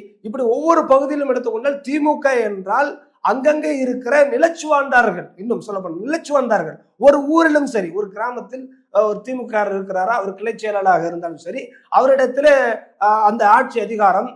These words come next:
நாம் நினைப்பது போல காவல்துறையோ, வட்டாட்சியரோ, மாவட்ட ஆட்சியரோ, இங்கெல்லாம் நீதிக்கான வேலையை செய்துவிட முடியாது. அவ்வளவு சீக்கிரமாக தி மு க ஆட்சியில் நீதிக்கான வேலையை அரசு அதிகாரிகள் செய்துவிட முடியாது.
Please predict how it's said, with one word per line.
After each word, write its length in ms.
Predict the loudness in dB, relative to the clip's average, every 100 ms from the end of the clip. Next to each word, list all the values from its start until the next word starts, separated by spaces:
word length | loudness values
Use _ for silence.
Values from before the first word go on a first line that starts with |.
| -20 _ -8 -4
நாம் 300 | 2 2 2
நினைப்பது 500 | -2 -4 -2 -2 0
போல 180 | 0 0
காவல்துறையோ, 840 | -2 -2 -2 -2 -4 -8 -4 -2 -2 -4 -18 -4
வட்டாட்சியரோ, 680 | -4 0 0 0 -2 -2 -2 -2
மாவட்ட 400 | 0 2 2 2
ஆட்சியரோ, 480 | -2 -4 -8 -2 -2 -2 -8 _
இங்கெல்லாம் 520 | -8 -2 0 2 2 0 -6
நீதிக்கான 500 | -8 -4 -4 -2 -4
வேலையை 300 | -4 -4 -6
செய்துவிட 360 | -10 -6 -4
முடியாது. 280 | -4 -6 -8
அவ்வளவு 340 | -8 -4 -4
சீக்கிரமாக 600 | -4 -10 -4 -2 -2 -2 -2 -4 -10 _
தி 180 | -4 -2
மு 120 | -4 -2
க 120 | 0
ஆட்சியில் 480 | 0 -4 -12 -12 -10
நீதிக்கான 640 | -10 -8 -8 -4 -4 -4 -8
வேலையை 420 | -8 -8 -8 -8 -10 -14
அரசு 440 | -4 -4 -4 -6 -6
அதிகாரிகள் 500 | -6 -10 -14 -10 -10
செய்துவிட 460 | -8 -8 -4 -2 -2
முடியாது. 460 | -4 -6 -6 -6